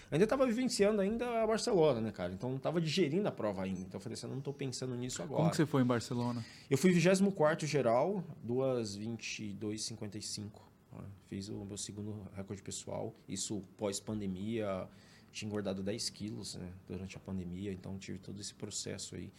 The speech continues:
Speaker 1: E tava recuperando o, o... essa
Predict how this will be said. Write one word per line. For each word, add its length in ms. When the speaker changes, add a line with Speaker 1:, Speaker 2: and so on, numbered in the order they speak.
Speaker 1:
E 840
tava 220
recuperando 720
o, 600
o... 320
essa 680